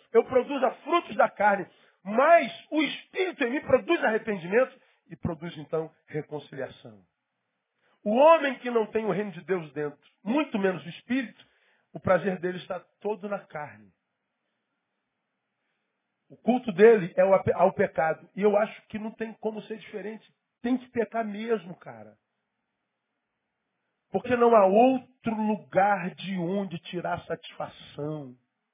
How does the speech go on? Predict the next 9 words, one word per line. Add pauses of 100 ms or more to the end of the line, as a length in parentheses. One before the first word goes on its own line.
(1200)
Não
há
outro
lugar
de
onde
o
cara
se